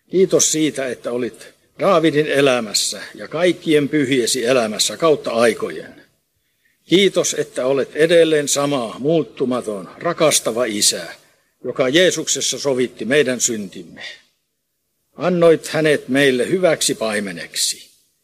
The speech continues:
Kiitos, että saamme aina tuoda sinulle huolemme ja pelkomme. Ja sinun rakkautesi ja armosi virvoittaa ja rohkaise meitä luottamaan sinuun. Kiitos, että seuraat askeleitamme yksilöinä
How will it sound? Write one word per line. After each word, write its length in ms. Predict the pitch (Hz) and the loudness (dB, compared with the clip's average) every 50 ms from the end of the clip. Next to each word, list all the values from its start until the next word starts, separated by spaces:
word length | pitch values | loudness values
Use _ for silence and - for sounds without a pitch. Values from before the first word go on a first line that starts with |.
| _ _ - | _ _ 0
Kiitos, 380 | 160 170 185 175 165 143 - | 4 4 4 4 4 0 0
että 240 | 147 143 - - 143 | 0 -2 -2 -2 -2
saamme 360 | 120 - 151 139 123 123 131 | 0 0 0 0 0 -2 -2
aina 340 | 131 151 175 170 165 147 139 | 0 2 4 4 4 2 0
tuoda 340 | - 147 147 135 131 123 110 | -2 0 0 0 0 0 -2
sinulle 480 | - - 156 160 170 165 156 135 127 - | -2 0 0 0 2 2 2 0 0 -2
huolemme 560 | - - 139 135 127 120 120 113 104 101 95 | -4 0 2 4 4 4 2 0 -2 -4 -6
ja 140 | 92 90 90 | -8 -8 -8
pelkomme. 640 | - 104 104 104 98 - - 92 85 82 82 - - - - _ _ _ _ _ _ _ _ - | -8 -6 -6 -6 -8 -8 -12 -16 -14 -14 -14 -14 -16 -16 -18 _ _ _ _ _ _ _ _ -8
Ja 80 | - - | -4 -2
sinun 320 | - 175 185 185 175 139 | -2 0 0 0 -2 -2
rakkautesi 1000 | 131 151 160 165 - - - - 156 156 147 151 151 131 - 147 131 104 - - - | 0 0 0 -2 -2 -6 -6 -2 0 0 2 0 0 0 0 -2 -4 -6 -8 -12 -10
ja 140 | 117 123 131 | -4 -2 0
armosi 640 | 135 143 151 - 131 127 123 - - 110 - - _ _ _ _ _ _ _ _ - | 2 2 2 0 -2 -4 -4 -6 -6 -8 -10 -12 _ _ _ _ _ _ _ _ 2
virvoittaa 680 | 147 190 196 180 180 165 165 160 151 151 - - 147 139 | 4 4 4 4 2 2 4 2 2 0 -2 0 0 2
ja 120 | 135 131 127 | 2 2 2
rohkaise 640 | - 156 127 110 - - 135 120 117 110 117 113 | 2 2 0 0 -4 -8 -6 -4 -4 -2 -2 -4
meitä 420 | 107 113 113 107 98 90 95 90 - - | -4 -4 -4 -4 -4 -6 -8 -14 -10 -2
luottamaan 580 | 175 185 175 151 - - 120 113 113 104 95 - | 0 2 2 2 0 -2 -4 -4 -4 -4 -4 -4
sinuun. 500 | - 107 90 87 95 95 - - - - _ _ _ _ _ _ _ - - _ _ _ _ - | -6 -4 -6 -8 -10 -12 -16 -20 -20 -20 _ _ _ _ _ _ _ -20 -20 _ _ _ _ -2
Kiitos, 380 | 175 202 208 196 185 151 - | 0 0 2 4 4 2 2
että 240 | 170 160 - - 139 | 2 -2 0 -2 0
seuraat 500 | - 156 151 151 147 131 131 135 135 - | 0 2 4 4 4 4 2 -4 -6 -4
askeleitamme 960 | 139 143 117 - - - - - 113 110 - - - 98 92 92 90 - - - | -4 -2 -2 -2 -4 -4 -8 -6 -6 -8 -8 -8 -12 -12 -12 -14 -16 -18 -14 -6
yksilöinä 760 | 160 180 180 - - - 165 151 139 135 127 117 113 107 95 | -4 -4 -2 -2 -2 -2 -2 0 0 0 -2 -2 -4 -6 -8